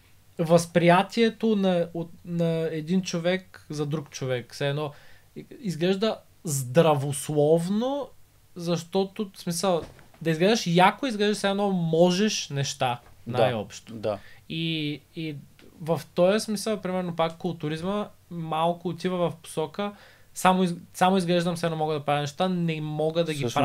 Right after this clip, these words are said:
Speaker 1: правя
Speaker 2: не мога да ги
Speaker 1: непременно.
Speaker 2: правя, да.
Speaker 1: Да, защото все едно тия мускули са по-скоро някаква символика на можене на
Speaker 2: Да.
Speaker 1: тялото ти.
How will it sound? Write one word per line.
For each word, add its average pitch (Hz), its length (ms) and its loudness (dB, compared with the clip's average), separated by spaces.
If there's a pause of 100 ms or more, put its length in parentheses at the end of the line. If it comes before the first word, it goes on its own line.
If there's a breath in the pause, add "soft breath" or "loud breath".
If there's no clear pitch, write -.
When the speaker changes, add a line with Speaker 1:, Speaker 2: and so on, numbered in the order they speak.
(120)
Speaker 1:
правя 110 160 -2
Speaker 2:
не 104 100 0
мога 107 140 0
да 110 60 -4
ги 104 60 -4
Speaker 1:
непременно. 104 200 -4
Speaker 2:
правя, 98 300 0
да. 95 220 -8 (440 soft breath)
Speaker 1:
Да, 123 240 -4
защото 160 200 -6
все 185 100 -2
едно 208 180 -2
тия 233 180 -2
мускули 196 840 0
са 208 140 -8
по-скоро 202 480 -6
някаква 196 320 -6
символика 180 880 2
на 190 200 -4 (140)
можене 147 840 4 (140)
на 127 80 0
Speaker 2:
Да. 110 160 -2 (120)
Speaker 1:
тялото 127 340 -2
ти. - 180 -20